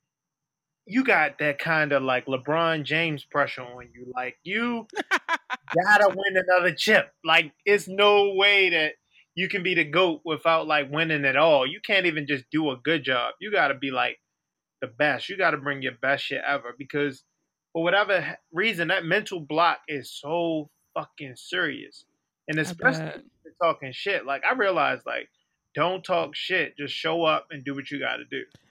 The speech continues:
Speaker 2: I think that's where a lot of guys mess up. They talk so much shit. Like, I think you can do a
Speaker 1: But
Speaker 2: little
Speaker 1: I don't
Speaker 2: bit
Speaker 1: think
Speaker 2: enough to, to hook a girl,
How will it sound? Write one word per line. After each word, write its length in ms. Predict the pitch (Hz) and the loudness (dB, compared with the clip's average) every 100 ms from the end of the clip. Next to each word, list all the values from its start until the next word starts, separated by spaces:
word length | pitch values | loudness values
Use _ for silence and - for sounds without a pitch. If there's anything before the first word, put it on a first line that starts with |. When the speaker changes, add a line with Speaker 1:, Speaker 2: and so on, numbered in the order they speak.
| _ _ - | _ _ -6
Speaker 2:
I 80 | |
think 200 | 220 302 | -4 -2
that's 220 | 285 277 277 | -2 -2 0
where 160 | 240 | 0
a 40 | 202 | 2
lot 200 | 196 202 | 0 -2
of 80 | |
guys 320 | 185 170 170 175 | -2 -2 -4 -6
mess 240 | 170 180 | -10 -8
up. 140 | 170 160 | -8 -6
They 120 | 160 | -10
talk 380 | - 214 180 - | -6 -6 -6 -10
so 300 | - 180 170 | -4 -2 -2
much 220 | 175 190 | -4 -6
shit. 260 | - 190 | -6 -6
Like, 160 | 165 190 | -4 -4
I 100 | 175 | -4
think 220 | 269 269 | -4 -6
you 80 | 262 | -6
can 140 | 254 208 | -6 -4
do 100 | 190 | -2
a 20 | |
Speaker 1:
But 60 | 175 | 0
Speaker 2:
little 160 | 180 | 2
Speaker 1:
I 20 | |
don't 80 | 175 | 2
Speaker 2:
bit 100 | 175 - | 0 -2
Speaker 1:
think 80 | 175 | -2
Speaker 2:
enough 260 | 165 185 - | -2 -4 -6
to, 220 | 208 185 _ _ _ | -4 -4 _ _ _
to 120 | - | 0
hook 320 | 175 349 453 220 | 0 2 0 0
a 100 | 220 | -2
girl, 540 | 180 165 147 139 147 | 0 2 4 2 0